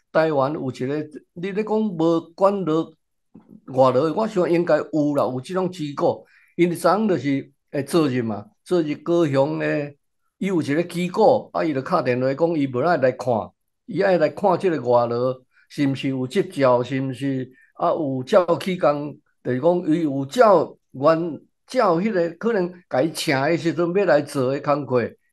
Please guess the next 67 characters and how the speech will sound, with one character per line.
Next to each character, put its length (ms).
伊 100
伫 180
遮 100
有 200
做 280
无？ 280
OK， 300
啊， 100
所 240
以 100
伊 80
也 100
落 200
去 60
监 220
这 200
个 120
外 140
劳 360
访 260
问， 340
伊 60
有 140
哪 120
来 180
直， 160
直 120
接 140
监 160
这 200
个 100
外 140
劳 200
讲 240
话？ 120
哦， 380
可 140
能 180
问 200
伊 140
讲， 300
啊， 120
到 200
底 120
雇 220
主 160
对 220
你， 360
呃， 260
有 180
OK 280
无？ 260
还 80
是 140
有 140
甲 120
你 60
扣 240
答 140
无？ 220
<laughs> 40
有 140
甲 180
你 80
安 180
怎 120
无？ 400